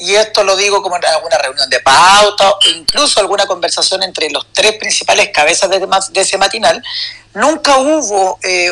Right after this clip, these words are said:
un llamado de atención formal desde parte de la, de, de, del, desde la dirección ejecutiva del canal. Y si es que lo hubo,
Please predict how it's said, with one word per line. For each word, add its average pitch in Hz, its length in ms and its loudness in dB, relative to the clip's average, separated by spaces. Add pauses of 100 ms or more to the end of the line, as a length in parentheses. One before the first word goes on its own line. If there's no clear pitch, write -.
(120)
un 170 920 -4
llamado 180 400 6
de 190 80 6
atención 175 580 0
formal 170 600 0
desde 170 240 -2
parte 180 320 0
de 175 160 -2
la, 170 280 2 (520)
de, 165 140 -4
de, 151 260 -4
del, 151 720 -4 (460)
desde 165 220 -2
la 165 80 2
dirección 160 380 0
ejecutiva 190 560 0
del 165 160 -2
canal. - 400 0 (1040)
Y 233 100 -4
si - 220 0
es - 80 0
que 226 180 0
lo 214 160 2
hubo, 254 560 0